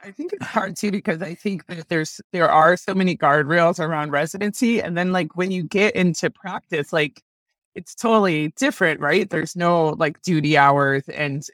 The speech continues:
you know, if your patient has a complication, like, you may miss some major life event for someone in your family or something like that. And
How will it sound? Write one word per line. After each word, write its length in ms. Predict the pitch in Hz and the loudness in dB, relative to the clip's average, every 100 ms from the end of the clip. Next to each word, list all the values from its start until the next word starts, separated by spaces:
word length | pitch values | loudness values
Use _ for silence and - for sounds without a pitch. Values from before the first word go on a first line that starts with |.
| _ | _
you 140 | 170 | -6
know, 80 | 151 | -4
if 260 | 147 143 170 | -6 -6 -4
your 120 | 160 | -4
patient 600 | - 160 - 160 151 156 | -2 -2 0 0 0 0
has 380 | 165 147 143 - | 2 2 0 -8
a 80 | 165 | -10
complication, 880 | 175 151 165 - 165 151 160 147 143 | -6 -4 -6 -4 -2 0 0 -2 0
like, 200 | 147 - | -2 -2
you 180 | - 165 | -6 -6
may 360 | 151 143 143 143 - | -2 -2 -2 -4 -4
miss 300 | 151 139 - 143 | -2 -2 -4 -8
some 300 | 165 143 143 | -6 -4 -2
major 380 | 143 127 143 | -2 0 2
life 260 | 139 139 139 | 4 2 2
event 360 | 160 147 139 - | -2 0 -2 -4
for 120 | 151 | -8
someone 360 | - 147 139 | -6 -4 -4
in 120 | 143 143 | -4 -2
your 120 | 156 | -2
family 640 | 165 143 139 143 135 139 | 0 0 0 0 0 -2
or 240 | 135 135 139 | -2 -2 -4
something 320 | 175 156 151 | -4 -4 0
like 220 | 139 135 | 0 0
that. 220 | 147 139 | -2 -2
And 220 | 139 139 | -2 -6